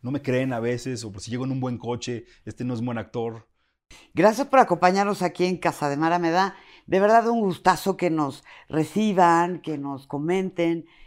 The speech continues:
Speaker 2: que se sigan suscribiendo. De verdad, se los agradezco en el alma. Y hoy quiero compartirles la visita de un,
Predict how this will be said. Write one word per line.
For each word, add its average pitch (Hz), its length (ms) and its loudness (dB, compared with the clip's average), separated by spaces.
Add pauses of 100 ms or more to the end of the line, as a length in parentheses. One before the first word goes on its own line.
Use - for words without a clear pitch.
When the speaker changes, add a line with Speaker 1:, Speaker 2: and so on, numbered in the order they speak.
(120)
Speaker 2:
que 160 120 -8
se 151 140 -12
sigan 185 280 -8
suscribiendo. 165 1080 -4 (340)
De 180 140 -2
verdad, 202 460 0
se 202 100 -2
los 175 260 -4
agradezco 185 680 -6
en 156 200 -4
el 160 180 0
alma. 175 420 0
Y 220 160 -2
hoy 269 200 2 (360)
quiero 254 260 0
compartirles 196 560 -4
la 185 120 -4
visita 147 540 -6
de 147 180 -4
un, 160 480 -6